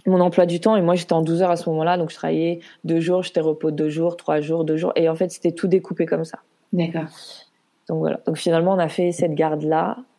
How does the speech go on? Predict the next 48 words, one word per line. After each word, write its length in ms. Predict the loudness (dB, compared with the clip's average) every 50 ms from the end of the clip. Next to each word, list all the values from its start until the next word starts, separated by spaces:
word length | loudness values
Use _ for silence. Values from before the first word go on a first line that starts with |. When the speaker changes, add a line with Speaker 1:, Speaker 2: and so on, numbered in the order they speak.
| _ _
Speaker 1:
qui, 280 | -6 -4 -2 -2 0 0
un 160 | 0 0 0
temps, 300 | 0 2 2 2 2 2
a, 600 | 0 0 0 0 0 0 -2 -2 -4 -4 -6 -8 -6
je 80 | -6 -6
pense, 300 | -2 -2 -2 -2 0 0
a 60 | 0
été 180 | 0 0 0 0
bien 180 | 0 0 -2
pour 160 | -2 -4 -4 -2
mon 140 | -2 -2
enfant. 460 | -2 -4 -6 -6 -6 -6 -6 -6 -8 _ _ _ _ _ -20 -20 -20 -20 -20 _ -18 _ 0
Mais 100 | 2 2
aujourd'hui, 400 | 4 4 2 2 2 2 0 0
ça 160 | 2 2 2
ne 100 | 2 4
l'est 120 | 2 0
plus. 600 | -2 -4 -8 -6 -6 -6 -6 -8 -12 -20 -20 _ _ _ -2
Et 120 | -2 0 2
moi, 160 | 2 0 0
ça 120 | 0 -2
fait 160 | 0 0 -2 0
déjà 340 | 2 0 2 2 2 2 2
deux 280 | 2 2 0 2 2
ans 120 | 2 2 2
que 60 | 0
j'essaye 260 | -2 0 0 0 0
de 100 | 0 0
lui 100 | 0 -2
expliquer 380 | -2 -4 -6 -10 -6 -4 -4 -6
que 80 | -6
c'est, 240 | -8 -10 -8 -8 -8 _
que 100 | -14 -20 -16
ça 220 | -4 -2 0 0
ne 100 | 2 0
convient 380 | 0 0 2 2 4 2 2 0
plus 220 | -2 -2 0 0
à 60 | 2
notre 200 | 2 0 -2 -4
fils. 460 | -6 -8 -8 -10 -10 -12 -18 -20 -20 _ _ -20 -20 -20 -20 -20 -20 -20 -18 -16 -16 -14 -14 -12 -14 -14 -16 -16 -18 -20 -20 -20 _ _ _ _ _ 0
Et, 240 | 2 4 6 6 6
euh, 140 | 6 6 6
bah, 160 | 4 4 4
là, 100 | 4 4
je 60 | 2 2
suis 120 | 0 2
repartie, 800 | 2 2 2 2 2 -2 -2 -2 -8 -10 -6 -4 -2 0 2 2
euh, 240 | 0 0 0 -2 -4